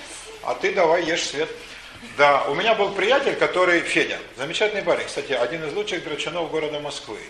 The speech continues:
Но то ли он пропустил удар, то ли что-то с ним случилось, и он стал, э, взглядом двигать облака. Ну, и говорит, вот пойдём, я тебе покажу, ну,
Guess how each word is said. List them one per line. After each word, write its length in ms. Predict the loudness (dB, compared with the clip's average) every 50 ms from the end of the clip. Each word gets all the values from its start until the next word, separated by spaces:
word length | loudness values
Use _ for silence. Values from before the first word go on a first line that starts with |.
| -18 -20 -20 -20 -20 -20 -20 -16
Но 680 | -14 -8 -4 -2 0 0 2 2 0 0 -2 -6 -8 -12 -16 -16 -16 -16 -12 -4 0
то 100 | 2 4
ли 80 | 4
он 140 | 4 4 2
пропустил 520 | 0 -2 -2 -2 -4 -4 -4 -4 -2 -2 -2
удар, 380 | 0 2 4 4 4 2 -2 -6 -10 -16 -18 -20 -20 -20 -20 -20 -20 -20 -20 -20 -20 -12 -10
то 80 | -8
ли 80 | -6 -6
что-то 240 | -6 -4 -4 -4 -6
с 80 | -6
ним 120 | -8 -10 -10
случилось, 520 | -10 -8 -8 -6 -4 -4 -4 -4 -4 -4 -6 -6 -6
и 40 |
он 120 | -6 -6 -6
стал, 480 | -6 0 4 6 6 6 4 0 -4 -2
э, 360 | -2 0 0 0 -2 -4 -6 -8
взглядом 400 | -10 -4 -2 0 0 0 -2 -4
двигать 280 | -6 -6 -6 -6 -6 -6
облака. 360 | -8 -8 -8 -8 -8 -10 -14 -16 -18 -20 -20 -20 -20 -20 -20 -20 -20 -20 -20 -20 -20 -20 -20 -20 -20 -20 -20 -20 -20 -20 -20 -20 -20 -20 -16
Ну, 280 | -12 -10 -8 -8 -8 -8 -8
и 100 | -6 0
говорит, 320 | 0 2 2 4 2 2 2
вот 180 | 0 -2 -6 -12 -4 0
пойдём, 340 | 0 0 2 0 -2 -2 -4 -8 -12 -8 -6
я 100 | -6 -4
тебе 140 | -4 -4 -6
покажу, 560 | -4 -6 -4 -4 -4 -4 -4 -6 -8 -8 -10 -12 -16 -20 -18 -12
ну, 260 | -10 -8 -8 -8 -10